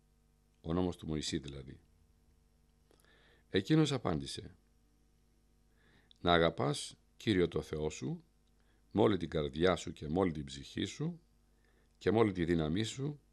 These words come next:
και με όλο το νου σου και τον πλησίον σου όπως τον εαυτόν σου».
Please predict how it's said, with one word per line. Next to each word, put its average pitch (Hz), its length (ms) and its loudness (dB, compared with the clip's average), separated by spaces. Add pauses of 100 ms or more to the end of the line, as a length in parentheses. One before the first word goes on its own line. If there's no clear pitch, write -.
(400)
και 78 160 -4
με 98 120 0
όλο 120 160 4
το 85 140 -4
νου 92 180 0
σου - 240 -14 (1400)
και 131 320 0 (840)
τον 82 160 -6
πλησίον 110 460 -2
σου 113 280 -6 (300)
όπως 110 320 -4
τον 95 160 -2
εαυτόν 76 420 -6
σου». - 240 -16